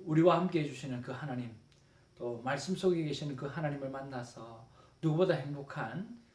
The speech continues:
아, 그러한 하나님의 사람으로 살아가기를 주님으로 축복을 드립니다. 오늘은 시월 십 일 목요일입니다. 레위기서 이십 장 이십이 절에서 이십칠 절까지의 말씀입니다. 여전히 하나님은 우리를 향해서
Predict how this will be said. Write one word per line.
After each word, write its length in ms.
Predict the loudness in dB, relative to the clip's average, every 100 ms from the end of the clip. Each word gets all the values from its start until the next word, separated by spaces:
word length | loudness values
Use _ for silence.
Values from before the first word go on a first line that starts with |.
| _ _
아, 220 | -16 -14
그러한 460 | -8 -4 -4 -4 -12 _
하나님의 360 | -4 -2 0 -2
사람으로 400 | -4 -8 -6 -8
살아가기를 540 | -8 -8 -8 -8 -8
주님으로 720 | -6 -6 -4 -6 -6 -6 -6 -10 _ _ -12
축복을 380 | -10 0 0 0
드립니다. 340 | -8 -14 -20 -20 -20 -20 _ _ -20 -6
오늘은 420 | 0 2 2 2
시월 580 | 0 -2 2 6 6 4
십 300 | -4 -4 6
일 80 | 6
목요일입니다. 800 | 6 4 4 4 -2 -8 -12 -10
레위기서 480 | 0 4 4 2 0
이십 320 | -2 -4 -6
장 400 | -2 -2 -2 -6 -10 -20 _ -4
이십이 480 | -2 -2 -4 -4
절에서 480 | -2 -2 -2 -2 -4
이십칠 960 | -4 2 2 0 -10 _ -18 -12 -10 -4
절까지의 880 | -2 -2 0 -2 -2 -4 -4 -6 -8 _ -16
말씀입니다. 840 | -14 -14 -12 -12 -12 -14 -16 -16 -18 _ _ _ -20 -16 2
여전히 300 | 6 8 6
하나님은 440 | 4 0 0 0 2
우리를 320 | 4 4 4
향해서 800 | 2 -4 -4 -6 -6 -4 -6